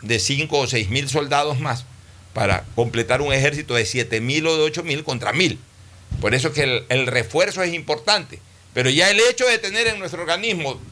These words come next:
dos mil soldados que enfrenten a mil que nos quieren hacer daño,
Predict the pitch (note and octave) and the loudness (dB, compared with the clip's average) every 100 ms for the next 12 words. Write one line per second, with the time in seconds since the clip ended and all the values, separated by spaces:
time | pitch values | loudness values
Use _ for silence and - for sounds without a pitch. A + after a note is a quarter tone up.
0 | - G3+ F3+ G#3+ D#4 C4 A#3 A3+ A#3 A3+ | 2 4 4 2 2 0 -2 2 4 4
1 | C#3+ E3 D#3 A3 A3+ A3 F#3+ A#3+ D#4 C4+ | 0 -4 0 0 0 0 0 0 -2 -4
2 | - - - - D#3 F3+ C3+ A3+ A#3 G3 | -12 -20 -20 -4 -2 0 0 0 2 2
3 | A#3 A#3+ B3+ A#3 - | 2 2 0 -2 -6